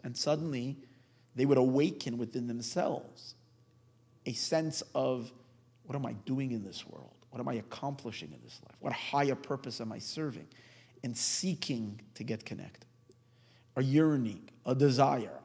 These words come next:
a want for a spiritual connection, for something higher in life, which would obviously drive them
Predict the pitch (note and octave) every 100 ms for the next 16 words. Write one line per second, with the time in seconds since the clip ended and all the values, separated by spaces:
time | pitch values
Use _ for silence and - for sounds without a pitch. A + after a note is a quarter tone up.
0 | - C3+ C#3 C#3+ C3+ G#2 F#2+ - - _
1 | _ _ _ - A2+ G#2+ - C3+ B2+ A#2
2 | A2 G#2 F#2+ - - - - - G2+ G2+
3 | G#2 G2 A#2+ E2 C#2+ - - - - -
4 | - - A#2 - A#2 G#2+ B2+ C3+ - A2
5 | G#2 - - - A2 A#2+ E3 G3+ C3 A2
6 | A2 A2 B2